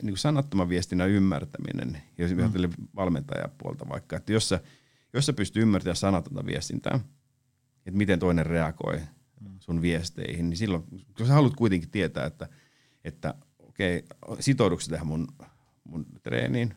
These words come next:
Speaker 1: sitoudutko sä tähän mun ohjelmaan, onko sä samaa mieltä, että tässä on nämä kehityskohdat.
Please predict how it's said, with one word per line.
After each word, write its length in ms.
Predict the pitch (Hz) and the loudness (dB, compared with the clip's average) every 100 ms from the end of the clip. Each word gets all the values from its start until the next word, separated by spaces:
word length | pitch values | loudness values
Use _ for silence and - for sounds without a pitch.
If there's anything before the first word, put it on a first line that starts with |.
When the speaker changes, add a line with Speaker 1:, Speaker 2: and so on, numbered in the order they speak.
| - | -8
Speaker 1:
sitoudutko 320 | 104 95 82 | -4 -2 -2
sä 60 | - | -4
tähän 140 | 76 | -4
mun 180 | 76 - | -2 -2
ohjelmaan, 520 | 113 98 90 85 85 85 | 0 0 0 0 -2 -4
onko 140 | 87 | -8
sä 80 | - | -4
samaa 280 | 101 95 78 | 0 2 2
mieltä, 380 | 82 85 73 73 | 2 0 -2 -4
että 160 | 69 | -6
tässä 280 | - 78 - | -4 -4 -2
on 80 | 71 | -4
nämä 120 | 60 - | -6 -6
kehityskohdat. 840 | 87 87 80 - - 73 - - | -4 -4 -4 -8 -10 -8 -10 -14